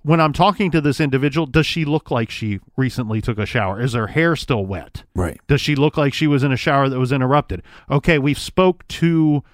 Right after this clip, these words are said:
Speaker 1: the neighbors. Yes, they heard shouting. They heard some kind of argument. So what they're going to do is if they are suspicious of this person, they are going to look for reasons to feed their suspicion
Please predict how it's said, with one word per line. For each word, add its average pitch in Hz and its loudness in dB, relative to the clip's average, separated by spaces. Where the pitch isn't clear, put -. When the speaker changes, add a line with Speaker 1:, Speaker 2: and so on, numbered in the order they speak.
Speaker 1:
the - 2
neighbors. 143 0
Yes, 135 2
they 160 2
heard 156 0
shouting. 135 0
They 139 2
heard 143 0
some 147 0
kind 139 0
of 123 0
argument. 113 -2
So 180 4
what 170 0
they're 226 4
going 185 0
to 156 -2
do 190 4
is 139 -4
if - 0
they 185 2
are 202 2
suspicious 151 -2
of 120 -2
this 123 0
person, 123 -2
they 143 2
are 180 0
going 160 0
to 135 2
look 135 2
for 139 -2
reasons 127 -2
to 127 2
feed 233 0
their 123 2
suspicion - -2